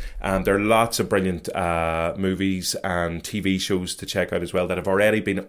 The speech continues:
on, uh, Netflix and now on Amazon and Disney Plus as well. So each week, myself and Rory are gonna give you our own personal recommendation each. Um, and there have been some great battles, uh, in movie history. You've had, uh,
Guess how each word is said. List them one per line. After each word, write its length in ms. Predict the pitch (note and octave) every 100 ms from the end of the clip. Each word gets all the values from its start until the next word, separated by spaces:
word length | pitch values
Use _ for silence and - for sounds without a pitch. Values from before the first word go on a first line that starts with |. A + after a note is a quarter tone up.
| -
on, 460 | G2 G2+ A2 E2 - - - -
uh, 300 | F#2 F2+ F2
Netflix 580 | F2 G2+ G#2 A2+ G2+ -
and 120 | E2+
now 140 | F#2+ F#2+ F#2
on 80 |
Amazon 420 | E2+ F2 F2+ F#2+ F2
and 80 | E2
Disney 240 | E2+ F2+
Plus 240 | F#2 F2+
as 60 | E2+
well. 140 | E2+ E2+
So 100 | -
each 160 | D3 B2+
week, 140 | G2+
myself 280 | G2+ B2+ A2
and 80 | G2
Rory 180 | F2+ - - -
are 60 | F#2+
gonna 160 | G2+ F#2+
give 160 | F#2
you 200 | F#2 F#2+ -
our 140 | G#2
own 160 | G#2+ A#2+
personal 460 | - G#2+ G#2 G#2 F#2
recommendation 840 | E2+ F#2 E2+ D#2+ E2+ D#2+ F2 D#2 -
each. 320 | F2+ - - - - -
Um, 340 | F#2+ F#2+ G2+ -
and 140 | A#2+
there 80 | C3+
have 160 | C3 -
been 120 | C#3
some 200 | - A#2+
great 260 | A2+ A2+ G#2+
battles, 480 | G2 G2 D3 - - - -
uh, 300 | F#2 F#2 F2+ -
in 140 | G2
movie 280 | G2+ G2 F#2+
history. 340 | F#2 F#2+ A2 G#2
You've 220 | F#2 -
had, 580 | F2 E2+ E2 D#2+ - - -
uh, 640 | E2+ E2 D#2+ D#2 D#2